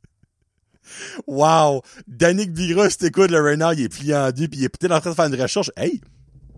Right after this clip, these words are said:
Y a-tu un super-héros qui s'appelle Or? <laughs> Oh, man! Bon.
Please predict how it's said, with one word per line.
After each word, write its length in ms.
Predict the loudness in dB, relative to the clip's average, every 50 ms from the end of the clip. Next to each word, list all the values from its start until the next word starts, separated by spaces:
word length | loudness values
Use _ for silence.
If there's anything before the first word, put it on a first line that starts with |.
| -20 -20 _ -20 -20 -20 -20 _ -14
Y 60 | -12 -12
a-tu 240 | -10 -8 -8 -6
un 80 | -6 -6
super-héros 320 | -8 -8 -8 -6 -6 -6
qui 60 | -6 -6
s'appelle 260 | -4 -2 -2 -4 -4
Or? 220 | -4 -6 -4 -4 -4
<laughs> 40 | -4 -6 -8 _ -16 -18 -18 -18 _ _ _ -20 _ -20 -20 _ _ _ _ _ _ -18 -18 -18 -18 -20 -20 _ _ _ _ _ _ _ _ _ _ _ _ _ _ _ _ _ _ -14 -10 -8 -8 -8 -8 -10 -12 -14 -8 -4
Oh, 300 | 0 2 4 6 6 6
man! 240 | 4 4 2 2 0
Bon. 240 | -2 0 0 0 0